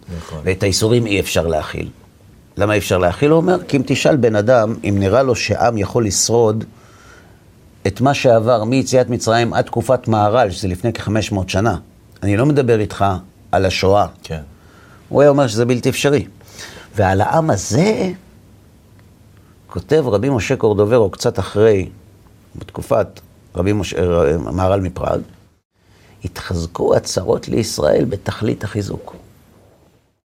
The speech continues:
Speaker 2: על מה יכול להיות מדובר? ויצר להם עד כדי כך שאנשים יעדיפו לי, להיקבר חיים,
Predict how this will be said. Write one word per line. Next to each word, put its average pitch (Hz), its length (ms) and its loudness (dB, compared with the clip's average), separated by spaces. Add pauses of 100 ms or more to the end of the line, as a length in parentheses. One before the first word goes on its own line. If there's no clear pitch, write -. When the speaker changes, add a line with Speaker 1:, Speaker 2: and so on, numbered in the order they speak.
(100)
Speaker 2:
על 87 140 -4
מה 98 120 0
יכול 101 200 0
להיות 113 140 -2
מדובר? 110 340 -4 (920)
ויצר 131 520 -2
להם 95 280 2
עד - 140 -4
כדי 113 260 0
כך 127 480 -4 (400)
שאנשים 107 440 0
יעדיפו 135 540 2
לי, 135 200 0 (300)
להיקבר 123 580 2
חיים, 156 460 0